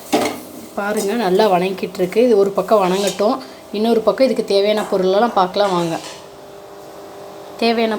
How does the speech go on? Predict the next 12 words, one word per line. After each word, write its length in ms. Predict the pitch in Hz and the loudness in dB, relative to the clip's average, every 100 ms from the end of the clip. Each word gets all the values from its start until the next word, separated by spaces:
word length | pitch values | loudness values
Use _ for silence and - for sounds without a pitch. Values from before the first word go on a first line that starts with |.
| - | -2
பொருள் 260 | 185 180 - - - - - - - - - | -2 -2 -6 -14 -16 -18 -18 -18 -18 -18 -4
வெங்காயம், 520 | 202 208 220 220 226 254 | 0 2 4 4 2 0
தக்காளி 400 | 180 - 220 220 202 | -2 0 2 2 0
நறுக்கி 200 | 190 196 | -2 -4
வச்சுருக்கேன், 320 | 185 277 294 | -4 -2 -2
சின்ன 200 | 220 214 214 | -2 -4 -4
வெங்காயம், 420 | 202 196 233 254 | -2 -2 -2 0
தேங்காய்லாம் 420 | 202 202 196 226 196 | 0 0 2 2 2
அரைக்கிறதுக்கு 420 | 196 214 202 190 | 0 -2 -2 -2
எடுத்து 180 | 175 180 | -4 -6
வச்சுருக்கேன். 360 | 180 196 262 233 | -6 -6 -4 -2
வாங்க 220 | 185 | -2